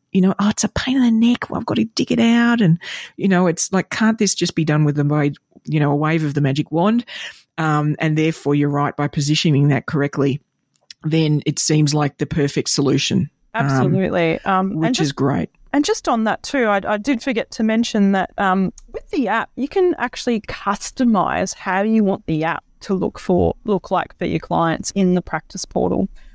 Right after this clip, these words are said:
Speaker 2: So you can actually move around. So say, for example, you know, we've got a lot of pre-retiree firms, uh, you know, sorry, firms that look after pre-retirees, retirees, high net worths, et cetera.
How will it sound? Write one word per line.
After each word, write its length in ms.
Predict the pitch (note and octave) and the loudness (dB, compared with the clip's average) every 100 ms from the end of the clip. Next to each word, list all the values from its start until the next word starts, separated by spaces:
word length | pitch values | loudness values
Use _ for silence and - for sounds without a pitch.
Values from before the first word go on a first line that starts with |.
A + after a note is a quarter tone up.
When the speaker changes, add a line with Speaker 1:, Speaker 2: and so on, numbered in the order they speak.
| - | -8
Speaker 2:
So 120 | B3 | -4
you 60 | B3+ | 0
can 120 | D#4+ | 0
actually 340 | - - G3 | -2 -2 0
move 520 | F#3 F#3 F#3+ G3+ G3 | 2 2 2 2 2
around. 640 | F#3 F#3 E3 E3 E2+ G#3+ A#3 | 0 0 2 0 2 2 0
So 160 | - | -2
say, 260 | F3+ A3+ G3+ | -2 -2 -4
for 180 | - - | -2 -4
example, 600 | F#3+ E3+ G3+ G3+ F3+ F#3+ - - - - | -2 -2 -2 0 0 -2 -8 -20 -8 -2
you 60 | |
know, 200 | F3+ F#3 | 0 0
we've 200 | F#3+ G#3 | -2 -4
got 120 | - | -2
a 60 | F#3 | -2
lot 160 | F#3 E3+ | 0 0
of 160 | - | -4
pre-retiree 880 | - G3 F3+ F3+ F3+ F3 F3 F#3 G3 | -6 -2 -2 -2 -2 -2 0 0 0
firms, 560 | - F3 E3 E3 F3 - | -2 -2 0 2 0 -2
uh, 320 | - D#3 D3 - | 0 2 2 0
you 80 | F#3+ | 0
know, 140 | F3+ | -2
sorry, 260 | - F3 F3 | -2 -2 0
firms 260 | F#3+ F#3 | -2 -2
that 80 | - | -2
look 140 | F3 | -2
after 240 | F#3 F3+ - | -4 -4 -8
pre-retirees, 800 | - F3+ F3 - F#3 F3+ F3 - | -6 -4 -4 -2 -2 2 0 0
retirees, 680 | - - - G3 G3 G#3+ | -4 -2 -2 0 2 0
high 160 | - E3+ | 0 -2
net 160 | F#3 - | -2 0
worths, 280 | F3 E3+ | -2 -2
et 80 | F3 | -6
cetera. 340 | - - G#3 | -6 -4 -4